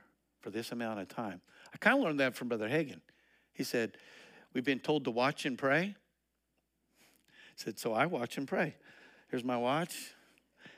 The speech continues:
and I pray." <laughs> But he said some of the best things he got was when he made himself stay under the fountain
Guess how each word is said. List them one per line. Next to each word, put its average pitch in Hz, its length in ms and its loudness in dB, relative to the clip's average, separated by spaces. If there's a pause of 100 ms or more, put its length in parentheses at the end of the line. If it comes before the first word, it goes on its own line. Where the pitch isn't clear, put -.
(140)
and 113 80 -4
I 107 100 -4
pray." 143 360 -2 (220)
<laughs> 131 180 -4 (880)
But 120 100 0
he 165 80 2
said 151 220 0
some 160 140 0
of 139 60 0
the 127 60 -2
best 156 280 2
things 160 280 0
he 160 120 2
got 143 360 0
was 123 140 -4
when 123 160 -4
he 127 80 -4
made 127 260 2
himself 113 400 -2
stay 110 600 -4 (640)
under 120 240 -2
the 98 100 -6
fountain 139 540 -2